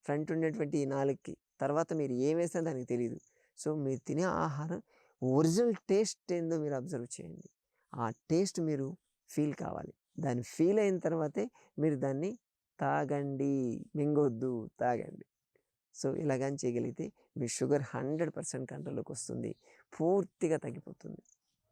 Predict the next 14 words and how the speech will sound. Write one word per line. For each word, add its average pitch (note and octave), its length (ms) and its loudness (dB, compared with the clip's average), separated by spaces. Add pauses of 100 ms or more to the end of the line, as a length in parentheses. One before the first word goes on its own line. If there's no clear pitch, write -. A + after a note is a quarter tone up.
ట్రై C#3 120 4
చేస్తారా? D#3+ 360 4 (600)
So, D#3 100 2 (280)
మీ C#3 160 0
ఇంట్లో D#3 200 4
ఎవరో D3+ 220 4
ఉన్న-, D3+ 180 2
మీరే D#3+ 240 4
ఉన్నారా? F3 320 -2 (300)
మీరు D3+ 200 2
ఉంటే D3 180 2
మీరు D#3 160 2
ట్రై E3+ 140 2
చేయండి. E3+ 320 -4